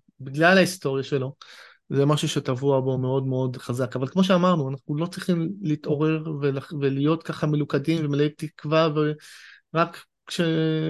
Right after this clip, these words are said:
רק בזמנים קשים, חשוב מאוד מאוד, וזה מסר שאני, אני כל הזמן גם ניסיתי להביא אותו לסטודנטים שלי בשנה שעברה, עם כל המחלוקות שהיו בחברה הישראלית, ו-, ו-,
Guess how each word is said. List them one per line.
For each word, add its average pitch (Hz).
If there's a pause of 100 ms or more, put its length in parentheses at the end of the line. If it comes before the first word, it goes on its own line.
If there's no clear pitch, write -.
(640)
רק 156
בזמנים 156
קשים, 143
חשוב -
מאוד 170
מאוד, 151
וזה 143
מסר 156
שאני, 151 (540)
אני 147
כל 220
הזמן 233
גם 202
ניסיתי 185
להביא 160
אותו 180
לסטודנטים 151
שלי 139
בשנה 135
שעברה, 139 (520)
עם 151
כל 147
המחלוקות 139
שהיו 139
בחברה 135
הישראלית, 143
ו-, 123
ו-, 123